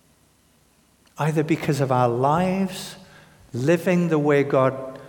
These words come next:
tells us how to live, which is basically what Matthew five is telling us, "Blessed are the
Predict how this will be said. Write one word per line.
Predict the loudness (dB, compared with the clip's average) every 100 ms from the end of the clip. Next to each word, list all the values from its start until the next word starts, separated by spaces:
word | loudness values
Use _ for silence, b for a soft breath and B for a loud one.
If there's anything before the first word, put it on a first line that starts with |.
| B B _ -8
tells | 0 0 0
us | -2
how | 0 0
to | 0
live, | 2 2 0
which | -4 -6
is | -2
basically | -2 -2 -4 -4
what | -4 -2
Matthew | -4 -4 -6
five | -2 0 0 0
is | -2 -2
telling | 0 0 0
us, | -2 -4 -8 -16 B B B B -6
"Blessed | -4 -4 -2 0
are | 0
the | 0 -2 -2